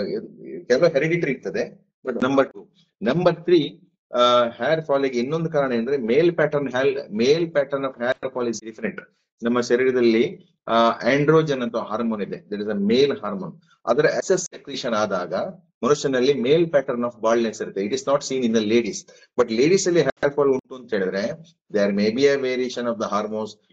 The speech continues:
Number two, there may be the stress level ಜಾಸ್ತಿ ಆಗ ಹೇರ್ ರೂಟ್ ಎಲ್ಲ ಲೂಸ್ ಆಗುತ್ತೆ. That is why, ಆ, for that we have to oleate, ಅಂದ್ರೆ apply the oil over your scalp, anybody's scalp, so that it gives a strength to the,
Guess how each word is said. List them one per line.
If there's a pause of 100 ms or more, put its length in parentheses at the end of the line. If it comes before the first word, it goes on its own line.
(140)
Number
two,
there
may
be
the
stress
level
ಜಾಸ್ತಿ
ಆಗ
ಹೇರ್
ರೂಟ್
ಎಲ್ಲ
ಲೂಸ್
ಆಗುತ್ತೆ. (360)
That
is
why, (320)
ಆ,
for
that
we
have
to
oleate,
ಅಂದ್ರೆ
apply
the
oil
over
your
scalp,
anybody's (100)
scalp, (320)
so
that
it
gives
a
strength
to
the,